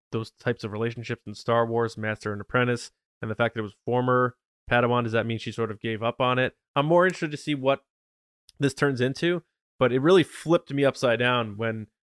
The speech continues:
they, I read this and it said, uh, you know, a, a master and, uh, former Jedi apprentice. Um, is she toying with dark side stuff, or, or, or is it just she just gave up on it? Now they're going investigating. I love detective stories.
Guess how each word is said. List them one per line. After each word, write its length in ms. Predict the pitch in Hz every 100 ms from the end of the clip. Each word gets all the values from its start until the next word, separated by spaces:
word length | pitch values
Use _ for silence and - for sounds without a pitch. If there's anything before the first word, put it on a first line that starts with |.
| _
they, 220 | - 110 -
I 40 |
read 260 | 113 113 127
this 200 | 117 -
and 100 | 107
it 100 | 104
said, 220 | 117 110 - -
uh, 100 | 113 104
you 100 | 107
know, 200 | 98 98 -
a, 60 | 107
a 40 |
master 600 | 104 113 127 - 120 113
and, 220 | 107 101 - _
uh, 200 | 120 101 98 -
former 420 | 117 113 107 - _ -
Jedi 320 | 113 113 107
apprentice. 580 | - - 131 101 95 - _ _ _ _ -
Um, 440 | 107 104 104 98 - _ _
is 100 | 113
she 180 | - 117
toying 420 | 107 117 117 117
with 180 | 117 113 - _ _ -
dark 220 | 110 123
side 280 | - 120 117
stuff, 360 | - 117 117 -
or, 60 | - - _ _
or, 200 | 107 107
or 320 | - 104 101
is 120 | 71 101
it 80 | 101
just 160 | 107 -
she 60 |
just 180 | 104 -
gave 180 | 98 107
up 180 | 127 120
on 100 | 117
it? 80 | 110
Now 140 | 110
they're 100 | 113
going 220 | 110 110
investigating. 520 | 104 117 - 131 123
I 120 | 104 165
love 180 | 175
detective 420 | 165 - 180 139 113
stories. 380 | 113 104 104